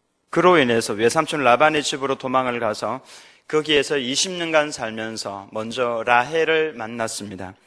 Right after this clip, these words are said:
그를 너무 사랑해서 라헬을 위해서 외삼촌에게 칠 년을 봉사를 했었고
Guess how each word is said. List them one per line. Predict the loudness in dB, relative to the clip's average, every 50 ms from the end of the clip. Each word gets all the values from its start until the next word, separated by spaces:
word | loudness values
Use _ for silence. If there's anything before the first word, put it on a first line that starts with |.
| _ _ _ _ _ -20 -20 _ _ -20 _ _ _ _ _
그를 | -2 2 2 2 4
너무 | 4 4 2 2 0
사랑해서 | -4 -2 0 0 2 2 0 -2 -4 -2 -2 0
라헬을 | 2 2 2 2 0 -2 -4 -2 -2
위해서 | -2 -2 -2 -4 -6 -8
외삼촌에게 | -6 -4 -4 -4 -4 -6 -6 -8 -10 -10 -10 -6 -6 -6 -6 -4
칠 | -6 -6 -6 -8 -8 -6
년을 | -6 -6 -4 -4 -6 -8
봉사를 | -8 -8 -10 -8 -8 -8 -6 -6 -4 -6
했었고 | -6 -10 -10 -12 -12 -10 -8 -8 -8 -8 -10 -14 _ _